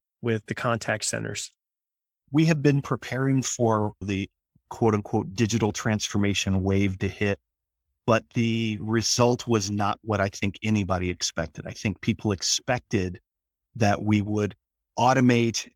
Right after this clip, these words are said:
Speaker 2: and become more automated, much less focused on voice, much more focused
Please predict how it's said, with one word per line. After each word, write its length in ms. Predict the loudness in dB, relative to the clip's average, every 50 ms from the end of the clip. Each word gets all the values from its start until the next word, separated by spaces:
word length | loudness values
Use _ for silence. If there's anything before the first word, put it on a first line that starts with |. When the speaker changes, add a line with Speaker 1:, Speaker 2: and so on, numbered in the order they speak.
| -10
Speaker 2:
and 160 | -6 -6 -4
become 480 | -4 -4 -4 0 0 2 2 2 0 -4 -6 _ _ _
more 520 | -12 -6 -2 2 4 4 6 6 6 6
automated, 560 | 6 4 4 2 0 0 -2 -2 -2 -4 -6 _ _ -10
much 540 | -6 -4 -2 -2 2 2 2 2 2 -2 0
less 240 | 2 0 2 0 -2
focused 460 | -2 -2 -2 -2 -2 -2 -4 -2 -2
on 160 | -2 -2 -2
voice, 500 | -4 -4 -4 -2 -2 -2 -4 -4 -4 -2
much 280 | 0 0 0 0 -2 -6
more 140 | -6 -6 -6
focused 500 | -6 _ -6 -6 -4 -4 -6 -6 -6 -6